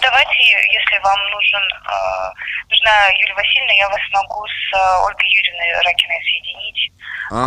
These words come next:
Speaker 1: какому-то вопросу.
Speaker 2: она на месте? Она там рядом с, с вами где-то или нет?
Speaker 1: Э, нет, нет, но я
Speaker 2: Мгм.
Speaker 1: вас переведу.
Speaker 2: Ну, я звонил, ее нету.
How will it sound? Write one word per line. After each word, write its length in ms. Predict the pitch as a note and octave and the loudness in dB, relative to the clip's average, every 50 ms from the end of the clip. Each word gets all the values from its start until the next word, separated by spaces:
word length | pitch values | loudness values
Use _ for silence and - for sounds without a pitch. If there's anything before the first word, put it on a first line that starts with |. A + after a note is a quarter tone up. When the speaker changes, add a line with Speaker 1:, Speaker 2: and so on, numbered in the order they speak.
| C3+ C#3 C3+ | 0 0 0
Speaker 1:
какому-то 320 | - F3 E3+ - - F3 | 0 -2 -2 -4 -6 -4
вопросу. 240 | E3+ E3+ - _ _ _ _ - | -4 -4 -6 _ _ _ _ -6
Speaker 2:
она 280 | A#2 C3 C#3 D#3 D3+ | -2 0 0 0 0
на 80 | D3 D#3 D#3+ | 2 2 2
месте? 260 | F#3+ A3+ A3 - - C#3+ | 2 0 0 -2 -2 -2
Она 120 | B2+ B2 | -2 -2
там 160 | F#2 B2 A#2+ C3+ | -4 -2 -2 0
рядом 280 | E3 G3+ A3 G#3 D#3 | 0 0 0 -2 -6
с, 100 | G2+ - | -8 -10
с 300 | - G#2 F#2 F#2 - - | -12 -12 -12 -12 -10 -6
вами 220 | A#2+ G#2+ F#2 F2+ F2+ | -4 -4 -4 -4 -6
где-то 280 | E2+ F#2 F#2+ F2 F#2+ | -6 -8 -8 -8 -6
или 200 | F#2 G2 A2+ D3 | -8 -8 -6 -8
нет? 80 | D#3+ D#3 - - - - - - - | -10 -10 -14 -20 -20 -16 -8 -4 -4
Speaker 1:
Э, 40 | - - - - - - - - - - A#3 A#3+ - | -4 -4 -6 -10 -12 -6 -4 -4 -4 -2 -2 0 2
нет, 180 | - D4+ D4 D4 - | 2 2 0 0 -2
нет, 180 | A#3+ A#3 A#3 A#3 - - - - - - - - | -2 -2 -2 -2 -6 -10 -10 -10 -16 -12 -4 -2
но 80 | A3+ A#3 | -2 0
я 140 | A#3+ A#3 A#3 | 2 2 0
Speaker 2:
Мгм. 80 | A3+ - | 2 0
Speaker 1:
вас 100 | G#3+ G#3+ - - | -2 -4 -4 -4
переведу. 460 | - G3+ - - F3+ F#3 F3+ - F3 F3+ F3+ - - - - - - | -4 -4 -4 -4 -6 -8 -8 -8 -10 -10 -10 -10 -12 -10 -6 -6 -4
Speaker 2:
Ну, 100 | A#2 C3+ | -2 0
я 220 | D#3 F3+ F#3+ F#3 - - - - - - - B2+ | 0 0 0 0 -2 -2 -2 -2 -2 -2 -2 -2
звонил, 480 | D3+ D#3+ E3+ F3 F#3+ A3 G#3+ E3 A#2+ | 0 0 0 0 0 0 0 2 2
ее 160 | A#2+ C3 D3+ | 2 2 0
нету. 460 | D#3 D#3 D3 A2+ F#2 - F2 D#2+ D#2 | 0 0 -2 -4 -4 -6 -12 -16 -16